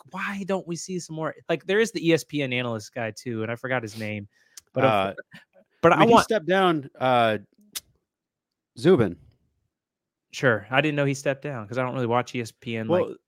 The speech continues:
Speaker 1: uh,
Speaker 2: he's not
Speaker 1: SportsCenter
Speaker 2: doing,
Speaker 1: anymore.
Speaker 2: he was doing the, uh, the morning show with Jay and, um, Keyshawn, but he stepped down 'cause I think he was having some sort of, like,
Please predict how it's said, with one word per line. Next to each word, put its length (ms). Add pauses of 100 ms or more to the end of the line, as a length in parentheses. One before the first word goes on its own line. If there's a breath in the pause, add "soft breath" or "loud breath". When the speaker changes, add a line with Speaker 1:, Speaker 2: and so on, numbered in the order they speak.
Speaker 1:
uh, 60
Speaker 2:
he's 140
not 180
Speaker 1:
SportsCenter 20
Speaker 2:
doing, 240
Speaker 1:
anymore. 340
Speaker 2:
he 140
was 140
doing 320
the, 220
uh, 400 (100)
the 160
morning 300
show 260
with 240
Jay 420
and, 120
um, 440 (100)
Keyshawn, 540 (220)
but 100
he 60
stepped 260
down 380
'cause 400 (580)
I 40
think 140
he 60
was 100
having 240
some 180
sort 200
of, 80
like, 320